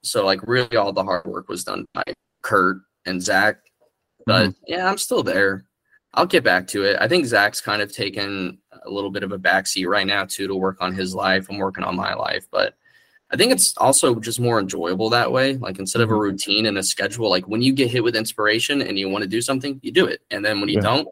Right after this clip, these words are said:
Speaker 1: you don't. You don't have to put out four books a year, you know?
Speaker 2: That's a
Speaker 1: No
Speaker 2: lot
Speaker 1: reason
Speaker 2: of
Speaker 1: to stick to
Speaker 2: books.
Speaker 1: it. It, that was our, that was our, um, cycle. I wanna say it was four a year, yeah. And ten I S B Ns is three hundred and fifty dollars, so.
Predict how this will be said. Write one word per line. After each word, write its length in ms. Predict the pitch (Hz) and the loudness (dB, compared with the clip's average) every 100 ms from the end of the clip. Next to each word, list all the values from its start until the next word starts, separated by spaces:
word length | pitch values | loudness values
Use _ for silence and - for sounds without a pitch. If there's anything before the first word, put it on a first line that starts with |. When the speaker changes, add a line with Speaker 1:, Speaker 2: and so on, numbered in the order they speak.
| - | -8
Speaker 1:
you 80 | 110 | -2
don't. 220 | 156 - _ _ _ _ _ _ _ | -2 -2 _ _ _ _ _ _ _
You 100 | 107 | -6
don't 120 | 107 | -2
have 160 | 127 139 | 0 0
to 80 | 123 | -2
put 160 | 110 95 | -2 0
out 180 | 95 - | 0 0
four 180 | 107 | -2
books 240 | 98 92 - | -2 -6 -8
a 60 | |
year, 260 | - 85 - _ _ _ | -10 -14 -18 _ _ _
you 60 | - | -6
know? 180 | 90 123 _ - _ _ - | -6 -6 _ -20 _ _ -6
Speaker 2:
That's 140 | - - | -2 2
a 60 | |
Speaker 1:
No 80 | 101 | 2
Speaker 2:
lot 80 | - | 4
Speaker 1:
reason 200 | 95 92 | 4 2
Speaker 2:
of 0 | |
Speaker 1:
to 40 | - | 0
stick 100 | 110 | 0
to 60 | |
Speaker 2:
books. 180 | 113 - | 0 -2
Speaker 1:
it. 80 | 85 - _ - - | -10 -10 _ -14 0
It, 260 | 120 123 120 | 4 6 6
that 160 | 131 | 6
was 120 | 139 131 | 6 6
our, 180 | 123 | 4
that 160 | 110 110 | 4 2
was 160 | 117 117 | 2 2
our, 200 | 107 101 | 2 2
um, 220 | 92 92 | 0 -2
cycle. 460 | - 82 92 101 - - | -4 -4 -6 -14 -16 -14
I 40 | |
wanna 120 | 92 90 | -8 -6
say 160 | 92 | -4
it 60 | - | -4
was 380 | 90 - - - - - - _ - - - | -6 -6 -8 -10 -16 -20 -20 _ -20 -20 -12
four 200 | - 50 | -8 -6
a 40 | - | -4
year, 240 | 50 50 | -6 -6
yeah. 220 | 50 - 127 - _ _ _ _ _ | -6 -10 -12 -18 _ _ _ _ _
And 80 | 110 | -2
ten 140 | - 143 | 2 4
I 120 | 117 | 4
S 100 | 120 | 2
B 120 | - 110 | 2 0
Ns 100 | 113 | 0
is 100 | 92 | -4
three 160 | - 104 | -4 -4
hundred 200 | 98 92 | -4 -6
and 80 | |
fifty 180 | - - | -8 -6
dollars, 400 | - 92 - - | -2 -2 -2 -8
so. 280 | - - 123 | -10 -10 -12